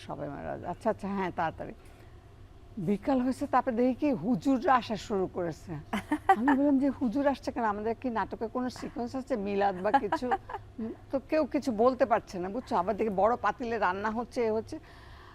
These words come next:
পরে হুজুরা দোয়া টোয়া পড়ে চলে গেলেন, তারপরে খাওয়াটা হলো। হুমায়ুন ভাই বলে কি, "এই যে আপনার কথা রেখেছি, বুঝেছেন? আজকে শুটিং রাখেননি।" আমি বললাম যে, "রাখেননি কেন? কি হয়েছে?" বলে কি, "আপনি না বললেন আজকে সবাই মহারাজ আল্লাহকে ডেকেছি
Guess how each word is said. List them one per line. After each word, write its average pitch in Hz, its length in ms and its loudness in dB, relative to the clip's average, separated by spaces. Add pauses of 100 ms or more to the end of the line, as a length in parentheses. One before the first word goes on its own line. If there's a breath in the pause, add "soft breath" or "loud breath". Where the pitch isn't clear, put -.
(340 loud breath)
পরে 254 520 6 (160)
হুজুরা 214 340 2
দোয়া 214 300 4
টোয়া 240 180 2
পড়ে 240 240 0
চলে 220 320 -2
গেলেন, 226 340 -2
তারপরে 196 340 -2
খাওয়াটা 196 500 -2
হলো। 240 300 2
হুমায়ুন 220 580 -4
ভাই 214 100 0
বলে 226 180 -2
কি, 214 200 0 (760 loud breath)
"এই 202 120 0
যে 214 140 0
আপনার 208 360 2
কথা 220 220 0
রেখেছি, 214 460 0
বুঝেছেন? 208 720 -2
আজকে 294 320 4
শুটিং 240 380 -2
রাখেননি।" 220 480 0
আমি 202 100 2
বললাম 254 180 2
যে, 269 100 4
"রাখেননি 269 480 0
কেন? 233 320 -2
কি 254 180 -2
হয়েছে?" 233 200 0
বলে 208 160 -2
কি, 226 80 -2
"আপনি 208 200 -2
না 208 160 -6
বললেন 214 280 0
আজকে 208 280 -8
সবাই 196 260 -4
মহারাজ 208 380 -2
আল্লাহকে 190 420 -2
ডেকেছি 196 600 -6